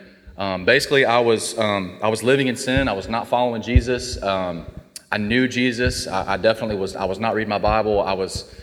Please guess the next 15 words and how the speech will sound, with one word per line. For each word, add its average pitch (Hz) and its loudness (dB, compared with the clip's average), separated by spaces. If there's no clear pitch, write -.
um, 101 -4
focused 131 0
on 117 -2
a 117 2
lot 117 4
of 120 -6
different 127 -2
things. 120 0
I 110 -2
was 101 -2
finding 120 0
my 113 0
identity 113 -2
in, 101 -6
um, 90 -4